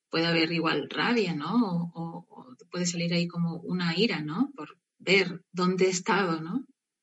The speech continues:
Luego, tercer paso, querer salir de ese guión, o sea, querer romper el contrato y salir de la zona de confort del mal conocido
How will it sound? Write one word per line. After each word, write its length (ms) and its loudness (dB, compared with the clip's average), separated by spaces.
Luego, 440 6
tercer 680 2
paso, 400 -2
querer 340 8
salir 360 6
de 80 6
ese 160 -2
guión, 460 -4
o 60 -6
sea, 340 -2
querer 300 6
romper 300 10
el 120 4
contrato 720 0
y 120 4
salir 400 6
de 80 2
la 160 2
zona 240 2
de 100 2
confort 580 -2
del 240 4
mal 260 8
conocido 640 0